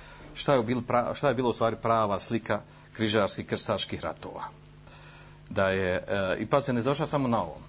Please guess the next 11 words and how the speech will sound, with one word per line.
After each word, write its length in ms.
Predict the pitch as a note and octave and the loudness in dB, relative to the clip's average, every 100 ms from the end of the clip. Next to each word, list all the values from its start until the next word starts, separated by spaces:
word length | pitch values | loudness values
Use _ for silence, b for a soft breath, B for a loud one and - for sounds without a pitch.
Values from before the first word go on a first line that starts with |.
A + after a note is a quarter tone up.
| - - - | -20 -18 -4
Logično 360 | A2 A2 - | -2 -2 -4
je 60 | G#2+ | -4
bilo 260 | G#2 A2 G#2+ | -2 -2 0
da, 220 | G2+ F#2 G2 | -2 -6 -6
da 80 | F#2+ | -2
papa 480 | - G#2+ - F#2+ - - A2 | 2 2 2 -6 -8 -14 -8
bude 220 | A2 G2 | -6 -4
nezadovoljan, 680 | F#2+ G2 A2 G2+ G#2 G#2 G2+ F#2+ - | -4 -2 0 2 2 2 0 -4 -8
da 140 | F#2+ | -6
ih 120 | F2 | -6
kritikuje 720 | - G#2 - - - G#2+ G2 | -6 -8 -8 -10 -4 0 0